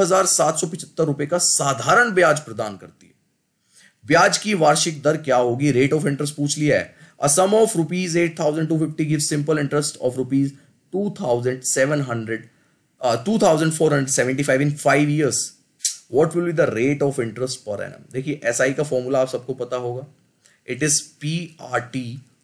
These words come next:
upon hundred, where P is principal, जिसको आप मूलधन भी कहते हैं हिंदी में, R is your rate, जिसे आप हिंदी में दर बोलते हैं, and T is your time, समय, सिंपल।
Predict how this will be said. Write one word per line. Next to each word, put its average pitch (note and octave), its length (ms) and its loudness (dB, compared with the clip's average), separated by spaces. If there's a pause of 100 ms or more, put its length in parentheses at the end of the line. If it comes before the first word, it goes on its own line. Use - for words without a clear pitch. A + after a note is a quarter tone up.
(220)
upon A2+ 360 -4 (100)
hundred, G#2+ 320 -4 (460)
where D#3+ 260 2 (200)
P F#3 300 -2
is D3 240 0
principal, C#3 440 -2 (220)
जिसको A#2+ 280 -4
आप B2+ 220 4
मूलधन C3+ 580 0
भी C#3 100 0
कहते B2+ 320 -6
हैं D#3 240 -16 (920)
हिंदी C3 240 2
में, C3+ 180 -2 (880)
R E3 300 6 (220)
is D#3 120 2
your C#3 200 0
rate, C#3 500 0 (380)
जिसे A#2+ 180 0
आप C3+ 200 2
हिंदी C3 220 -2
में A#2 200 -2
दर C#3+ 180 4
बोलते D#3 400 0
हैं, D#3 300 -4
and A2+ 380 -14
T D#3+ 340 -4
is A#2 120 -6
your A2 200 -2
time, A#2+ 220 -8
समय, C#3 460 -4
सिंपल। A2 380 -12